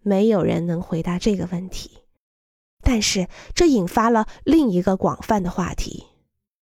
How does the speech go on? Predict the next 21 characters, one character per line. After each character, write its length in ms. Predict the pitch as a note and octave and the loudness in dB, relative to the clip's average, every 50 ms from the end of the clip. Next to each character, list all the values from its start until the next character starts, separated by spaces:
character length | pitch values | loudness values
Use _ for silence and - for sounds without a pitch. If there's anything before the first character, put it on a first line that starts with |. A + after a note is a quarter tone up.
| _ _ _ _ _ _ _ _ _ _ _ _ _ _ _ _ _ _ _ _ _ _ _ _ _ _ _ - | _ _ _ _ _ _ _ _ _ _ _ _ _ _ _ _ _ _ _ _ _ _ _ _ _ _ _ -2
我 100 | - A#3+ | 0 2
们 160 | A#3+ A#3+ A#3 | 2 4 2
和 140 | A#3 - A#3 | 2 0 0
福 200 | A#3 - - A#3 | -2 0 2 2
勒 140 | B3+ B3 A#3 | 4 4 2
先 260 | A#3 - - C#4 C#4 | 2 2 2 2 2
生 160 | C#4+ - A#3+ | 2 2 2
的 80 | A3 G3+ | 0 0
早 200 | - - D#3 - | 0 0 -2 -2
餐 320 | - - A#3 A3+ A3 A3+ - - - - - - | 0 0 0 2 0 0 -4 -8 -20 -14 -8 0
变 160 | - F4 E4+ | 0 2 2
成 160 | - - C4+ | 4 2 2
了 60 | C4 | 4
另 240 | D4+ E4+ G4 F#4 E4 | 4 4 4 4 4
一 100 | C#4 B3 | 2 2
场 300 | A#3+ - A3 F3+ F3+ - - - - | 2 0 0 0 -2 -4 -8 -10 -2
令 160 | - D4 D4 | 0 2 2
人 120 | B3+ A#3 A#3+ | 4 2 2
振 240 | - - F#4+ D#4 B3 | 2 2 2 2 2
奋 320 | - - D#4 D4+ B3+ G#3+ | 0 0 0 0 0 0
的、 200 | F#3+ F3 E3+ F#3+ | 0 -2 -2 -4